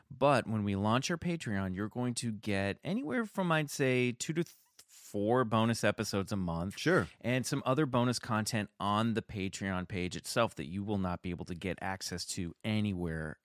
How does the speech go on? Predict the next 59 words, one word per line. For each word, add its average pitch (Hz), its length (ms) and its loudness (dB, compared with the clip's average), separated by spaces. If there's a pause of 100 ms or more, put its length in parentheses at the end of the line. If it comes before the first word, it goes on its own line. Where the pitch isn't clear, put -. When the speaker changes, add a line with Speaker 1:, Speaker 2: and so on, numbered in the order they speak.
(120)
Speaker 1:
else. - 400 -2
Speaker 2:
Yeah, 185 240 2
and 110 100 0
Speaker 1:
We're - 60 6
Speaker 2:
they'll 180 80 8
Speaker 1:
gonna 156 60 4
Speaker 2:
vary 160 180 10
a 120 80 8
little 120 160 4
different 107 400 0
from 107 140 0
the 98 80 4
regular 98 320 6
Speaker 1:
Yeah, 104 60 6
Speaker 2:
show - 180 2
Speaker 1:
and 175 100 4
we're 226 80 6
Speaker 2:
tiny - 140 6
Speaker 1:
gonna 277 80 2
Speaker 2:
bit. 214 80 4
Speaker 1:
start 254 180 6
off 254 220 6
real 247 160 4
small, 240 320 2
guys. 120 420 4 (240)
If 117 160 -2
you 156 80 2
want 185 160 4
access 156 420 2
to 170 60 -4
the 151 80 2
bonus 131 320 4
content, 139 420 0
it's - 140 -10
gonna 185 160 -2
be, 190 120 -4
like, 180 200 -2
five 185 500 -2
bucks 156 300 0
a 139 40 0
month. 104 240 0
That's - 180 -4
a 92 60 -6
cup - 340 -2
of - 80 -8
coffee 117 420 2
at 95 80 -4
Starbucks 90 760 -2
with 95 160 -10
a 90 60 -4
little 92 480 -2 (100)
banana. 95 520 -4
So 175 260 8
we're 165 180 6
gonna 190 140 6
make 180 140 6
it 160 100 4
worth 135 300 6
it. 107 180 4